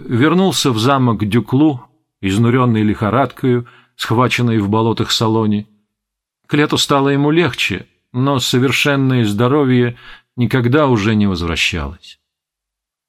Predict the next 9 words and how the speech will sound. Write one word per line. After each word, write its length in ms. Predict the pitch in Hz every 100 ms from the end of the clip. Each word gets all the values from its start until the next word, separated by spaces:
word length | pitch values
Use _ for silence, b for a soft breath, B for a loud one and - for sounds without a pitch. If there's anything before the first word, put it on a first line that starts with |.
| _ _ _ _ _ _ _ _ -
Заповедный 640 | 90 123 175 170 160 165
лес 240 | 160 160 -
Амбуаза 540 | 147 143 180 127 107
начинался 540 | 113 120 147 165 - 135
почти 360 | 147 - 156
у 100 | 139
самых 420 | 127 165 143 131
стен 380 | - - 147 123
Дюклу. 640 | 113 127 - 113 90 71